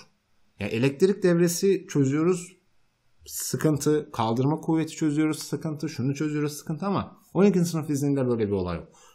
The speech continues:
Parçalar o kadar güzel ilerliyor ki hani çok böyle inanılmaz bir yorum katmıyoruz sorulara. Ga-, gayet her şey çok belli oluyor. O yüzden için rahat olsun. O yüzden bir kamp şeklinde yapmayacağım.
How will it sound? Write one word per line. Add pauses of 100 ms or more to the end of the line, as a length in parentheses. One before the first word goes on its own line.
(140)
Parçalar
o
kadar
güzel
ilerliyor
ki
hani (160)
çok
böyle
inanılmaz
bir
yorum
katmıyoruz
sorulara.
Ga-,
gayet
her
şey
çok
belli
oluyor.
O
yüzden
için
rahat
olsun.
O
yüzden
bir
kamp
şeklinde
yapmayacağım.